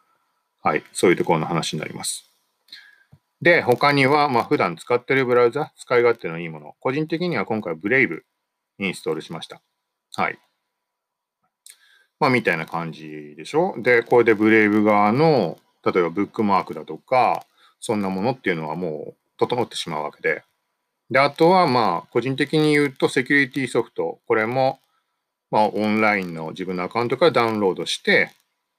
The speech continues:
で、もうセットアップ完了。えーと、あ、今、今セットアップするとこかな。はい、まあ、そんな感じ。で、このぐらいでもほぼほぼ完了しているので、作業する、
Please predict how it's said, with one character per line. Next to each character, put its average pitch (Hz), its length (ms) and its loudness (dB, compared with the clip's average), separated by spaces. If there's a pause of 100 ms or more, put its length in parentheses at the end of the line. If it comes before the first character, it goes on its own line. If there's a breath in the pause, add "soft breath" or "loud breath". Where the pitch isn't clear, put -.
(600)
で、 147 80 2
も 90 220 0
う - 20 -12
セ 101 120 0
ッ - 60 -8
ト 92 80 -2
ア 87 40 0
ッ 80 40 -4
プ 80 120 -10
完 90 240 -4
了。 80 340 -2 (880)
え 82 340 -8
ー - 60 -20
と、 85 160 -10 (1040)
あ、 95 80 -6
今、 107 180 -6 (120)
今 110 180 -6
セ - 100 -8
ッ 82 40 -6
ト 90 120 -8
ア 85 40 -2
ッ - 20 -20
プ - 80 -12
す - 80 -8
る 85 60 -8
と 90 80 0
こ 90 100 2
か - 80 -16
な。 98 120 -14 (1080)
は 95 80 0
い、 - 20 2
ま 90 100 0
あ、 - 20 -6
そ - 120 0
ん 101 80 2
な 98 140 2
感 90 260 -2
じ。 85 240 -6 (840)
で、 107 160 4
こ 208 220 2
の 247 140 4
ぐ 247 100 4
ら 233 140 8
い 214 60 4
で 214 80 2
も 156 140 0
ほ 139 160 -2
ぼ 151 120 0
ほ 143 160 -4
ぼ 131 360 2 (640)
完 160 280 2
了 156 160 6
し - 100 -10
て 151 100 -2
い 127 60 2
る 120 80 -2
の 80 140 -10
で、 78 220 -14 (400)
作 101 160 -4
業 80 160 -8
す - 160 -12
る、 85 240 -10